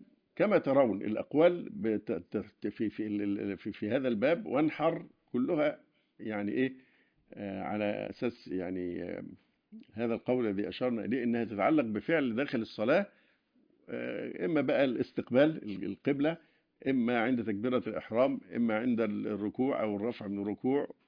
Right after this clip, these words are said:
أو من السجود إلى آخره. ف-، آه، فيما يتعلق برفع اليدين عند تكبيرة الإحرام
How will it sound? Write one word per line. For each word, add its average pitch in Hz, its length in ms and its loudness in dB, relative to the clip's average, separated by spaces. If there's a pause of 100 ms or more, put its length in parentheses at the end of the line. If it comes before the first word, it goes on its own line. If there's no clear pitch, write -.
أو 120 220 0
من 113 180 2
السجود 110 520 2 (100)
إلى 117 220 4
آخره. 139 380 6 (760)
ف-، 120 60 0
آه، 101 960 -2
فيما 170 260 6
يتعلق 156 480 4
برفع 131 480 2
اليدين 131 540 4
عند 127 320 2
تكبيرة 110 500 2
الإحرام 135 640 2